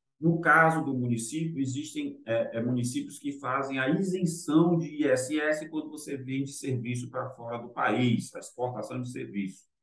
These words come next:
Ou seja, você pode ter um pagamento de tributo reduzido, tá?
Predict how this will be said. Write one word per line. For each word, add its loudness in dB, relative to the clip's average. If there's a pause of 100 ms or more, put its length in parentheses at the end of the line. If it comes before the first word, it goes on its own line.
(880)
Ou -2
seja, 2
você -4
pode 2
ter 2
um 2
pagamento 2
de -10
tributo -4
reduzido, 0 (220)
tá? -6